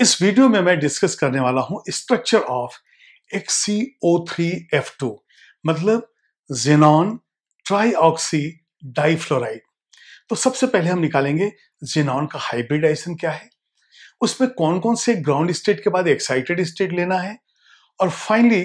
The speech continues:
shape of the molecule क्या है। तो चलिए सबसे पहले लेते हैं हाइब्रिडाइजेशन का कैलकुलेशन। जैसे मैंने आपको बताया है कि सिंपल कैलकुलेशन है, जितने वैलेंस इलेक्ट्रॉन है उसको लिख लीजिए। तो चलिए xenon में आठ हैं, तो वन, टू, थ्री, फ़ोर,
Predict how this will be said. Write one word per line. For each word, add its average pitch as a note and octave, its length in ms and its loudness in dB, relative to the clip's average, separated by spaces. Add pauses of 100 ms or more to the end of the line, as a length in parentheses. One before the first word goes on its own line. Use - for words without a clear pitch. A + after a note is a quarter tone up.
(580)
shape B3+ 460 0
of D3 140 0
the C#3+ 120 2
molecule B2+ 360 -2 (100)
क्या - 120 -6
है। - 180 -10 (720)
तो G#3+ 80 0
चलिए C4 240 4
सबसे G#3 300 0
पहले F#3+ 480 -2
लेते D3+ 220 0
हैं G3+ 240 -2
हाइब्रिडाइजेशन D3 680 -2
का F3 80 0
कैलकुलेशन। F#3 680 -2 (600)
जैसे G3 220 4
मैंने A3+ 160 4
आपको G3+ 200 0
बताया D#3+ 280 0
है G3 120 -2
कि G3+ 100 -2
सिंपल C4 500 -2
कैलकुलेशन E3+ 600 0
है, G#3 240 -6 (360)
जितने G3 380 -2
वैलेंस D3+ 460 -2
इलेक्ट्रॉन D#3+ 420 -2
है G3+ 120 -2
उसको - 320 -6
लिख C#3+ 220 -6
लीजिए। B2+ 240 -14 (680)
तो G3+ 80 -4
चलिए A3+ 240 -2
xenon D#3+ 340 2
में F3+ 220 0
आठ D3+ 280 2
हैं, G#3 260 -2 (380)
तो C3+ 100 -2
वन, D#3 320 2
टू, F3 400 -4
थ्री, D#3 260 -2
फ़ोर, F3 480 -4